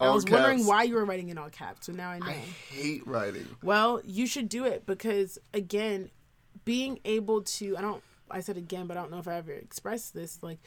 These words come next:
Speaker 1: being able to put a name to our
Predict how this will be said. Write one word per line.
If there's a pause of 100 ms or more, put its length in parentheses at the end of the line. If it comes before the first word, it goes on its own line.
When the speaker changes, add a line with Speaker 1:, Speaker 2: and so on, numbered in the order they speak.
(260)
Speaker 1:
being
able
to
put
a
name (220)
to (120)
our